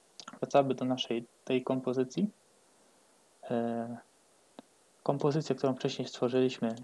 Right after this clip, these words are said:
jest, jest tutaj w project and, i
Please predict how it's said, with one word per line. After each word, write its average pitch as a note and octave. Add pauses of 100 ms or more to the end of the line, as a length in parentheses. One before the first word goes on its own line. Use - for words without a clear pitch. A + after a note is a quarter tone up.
(120)
jest, -
jest B2+
tutaj B2+
w -
project B2 (300)
and, C#3 (260)
i D3